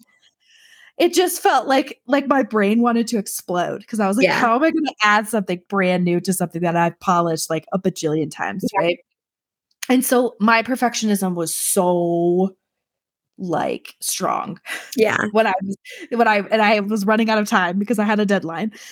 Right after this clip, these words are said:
Speaker 1: And so I was like, "Okay, we gotta do this." And so I, I, I did. I took all the tools out. I was like, "I'm gonna try journaling." Didn't work.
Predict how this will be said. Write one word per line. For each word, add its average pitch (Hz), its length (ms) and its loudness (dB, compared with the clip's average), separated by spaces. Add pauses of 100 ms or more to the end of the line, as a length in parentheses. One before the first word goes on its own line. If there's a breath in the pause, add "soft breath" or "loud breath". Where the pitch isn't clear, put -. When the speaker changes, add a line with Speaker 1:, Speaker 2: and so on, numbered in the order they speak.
(220 loud breath)
Speaker 1:
And 262 200 0
so 320 100 2
I 226 80 4
was 254 140 0
like, 240 160 0
"Okay, 262 180 0
we 196 80 -2
gotta 220 220 2
do 277 260 2
this." 190 480 -2
And 233 160 0
so 254 160 -2
I, 214 220 0 (100)
I, 254 180 -4 (320)
I 233 220 -2 (100)
did. 277 220 0
I 202 200 -2
took 269 340 -6
all 262 520 2
the 262 180 0
tools 220 380 -6
out. 170 220 -6
I 185 100 -2
was 202 120 -4
like, 208 140 -2
"I'm 196 100 -2
gonna 196 160 0
try 220 240 -2
journaling." 190 560 -2
Didn't 196 300 -2
work. 196 260 -4